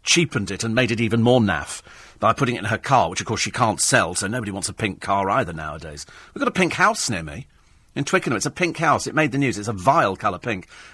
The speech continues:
And I think it's, it's a woman who likes it, so she's had her car painted pink. It's really quite vile. The neighbours must be sort of thinking, "Oh,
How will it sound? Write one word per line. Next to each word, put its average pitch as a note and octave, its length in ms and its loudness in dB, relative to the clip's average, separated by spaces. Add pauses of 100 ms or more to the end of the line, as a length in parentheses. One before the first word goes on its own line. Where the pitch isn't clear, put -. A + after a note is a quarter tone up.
And A#2 120 0
I C3 60 4
think C#3+ 240 -2
it's, A#2+ 160 -4
it's - 140 -6
a C3+ 40 0
woman C3+ 200 2
who B2+ 60 2
likes C3 300 0
it, F2+ 100 -8
so B2 100 -4
she's A#2 180 -4
had B2+ 120 2
her B2 100 0
car D3 340 2 (240)
painted F#2 380 -8
pink. E2+ 400 -12 (440)
It's D3 160 -8
really C3 300 2
quite F#2 280 -4
vile. G2 260 2
The G#2 80 -6
neighbours B2 360 -4
must G2 180 -10
be G2+ 60 -8
sort G#2 200 -6
of G2 100 -8
thinking, G2+ 300 -10
"Oh, A#2+ 140 -14